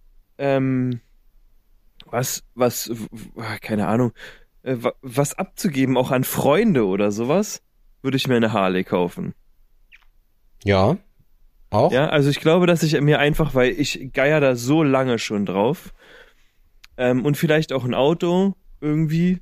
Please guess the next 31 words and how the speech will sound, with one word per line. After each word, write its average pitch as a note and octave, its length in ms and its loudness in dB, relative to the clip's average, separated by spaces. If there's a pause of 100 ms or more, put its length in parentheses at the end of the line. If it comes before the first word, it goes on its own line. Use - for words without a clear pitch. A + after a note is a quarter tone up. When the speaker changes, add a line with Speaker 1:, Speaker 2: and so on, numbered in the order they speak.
(100)
Speaker 1:
ne? F3 260 -2 (160)
Also B2 200 0
das B2+ 200 -2
wär C#3 120 4
so B2 120 -2
das, A#2 240 -6 (160)
das - 220 -16 (340)
Engstirnigste, D#3 840 -2
was C#3 160 -4
ich D3 140 -8
hätte. C#3+ 260 -6 (320)
N-, B2 220 -4
n-, B2 200 -4 (100)
so B2+ 160 -2
ein A2+ 160 2
langer D3+ 380 2
Urlaub D#3 500 2
wär A#2+ 140 0
auch D#3+ 280 0 (380)
auf D3+ 260 -6
jeden D3 220 0
Fall C#3+ 240 0
was. C#3+ 340 -2 (500)
Und, D#3+ 720 2
ähm, C#3 500 0 (640)
ich - 200 -14
würd, C#3+ 340 0
äh, C3 220 2
meiner B2 340 2
Tante, A2 680 0 (320)
ähm, G2+ 880 0